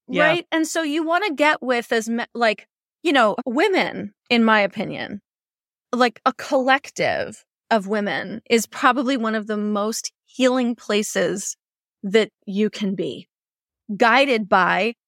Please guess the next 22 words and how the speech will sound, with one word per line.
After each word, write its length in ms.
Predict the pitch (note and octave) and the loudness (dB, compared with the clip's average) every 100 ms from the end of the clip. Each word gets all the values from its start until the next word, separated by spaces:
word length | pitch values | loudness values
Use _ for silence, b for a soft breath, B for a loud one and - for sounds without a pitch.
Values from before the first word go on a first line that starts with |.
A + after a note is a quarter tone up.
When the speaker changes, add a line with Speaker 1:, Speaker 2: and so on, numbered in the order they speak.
| _ | _
Speaker 2:
someone 540 | - - G#3+ G#3 A3 G#3+ | -10 0 2 2 2 2
like 220 | G#3 G3 | 0 2
me, 420 | D4 D4+ G#3 F#3 _ - | 2 2 0 -4 _ -12
someone 400 | - G#3 B3+ C4 | -4 0 2 2
like 200 | C4+ D4 | 0 -2
you, 180 | D#4 | -4
Carrie, 340 | - A3 G3 F#3+ | -4 -4 -4 -4
who 340 | F#3 A#3+ A3 - | -4 -4 -4 -2
is 140 | A3 | -2
an 120 | G#3+ - | -2 -2
expert 380 | C4+ D#4+ - E4 | -2 -2 -2 -2
in 100 | C#4 | 0
this, 160 | A#3+ - | -2 -2
who 120 | B3 | -6
can 160 | - A#3 | -4 -4
help 260 | G3 D4 | 0 -2
Speaker 1:
Right. 60 | - | 2
Speaker 2:
them, 180 | C#4 B3 | 0 4
like, 200 | A3+ G3+ _ _ _ _ _ _ _ _ _ _ - | 2 2 _ _ _ _ _ _ _ _ _ _ 0
untangle 1600 | C4+ D4 D#4+ E4 E4 - - - - C#4 D#4 E4+ E4+ C4 G#3+ G3+ | 2 2 0 0 -2 -6 -12 -12 -10 -6 -4 -2 0 2 2 2
this 280 | F#3+ G#3+ - | 2 0 -2
web 960 | G3+ F#3 F#3+ G#3 C4 D4+ D#4+ G3+ - | -6 -8 -4 -2 0 2 4 2 0